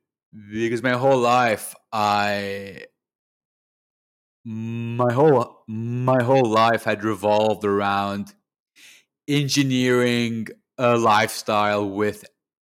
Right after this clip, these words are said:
as little speaking as possible.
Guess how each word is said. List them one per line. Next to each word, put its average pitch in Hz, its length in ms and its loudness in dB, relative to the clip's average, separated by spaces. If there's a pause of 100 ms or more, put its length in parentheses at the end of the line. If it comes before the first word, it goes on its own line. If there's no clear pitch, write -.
(120)
as 123 300 0
little 113 540 0
speaking 104 880 -6
as 101 520 -6 (680)
possible. 120 880 0